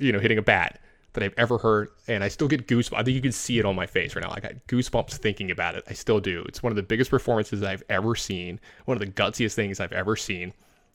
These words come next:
And then right then and there, I knew. I was like, "It's, it's fucking over. They're going home.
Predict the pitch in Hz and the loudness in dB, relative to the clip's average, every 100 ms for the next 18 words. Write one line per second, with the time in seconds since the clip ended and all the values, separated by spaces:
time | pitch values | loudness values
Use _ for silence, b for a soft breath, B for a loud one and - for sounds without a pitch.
0 | - 110 104 95 - 117 117 120 104 95 | -6 0 0 -2 0 4 4 4 2 0
1 | 90 92 90 92 95 107 107 - 113 - | -2 -4 -6 -6 -10 -10 -12 -10 -10 -10
2 | - 92 - 87 98 87 - - _ - | -10 -10 -10 -12 -12 -12 -16 -18 _ -4
3 | 107 98 90 - 101 - | 0 0 -2 -2 -4 -4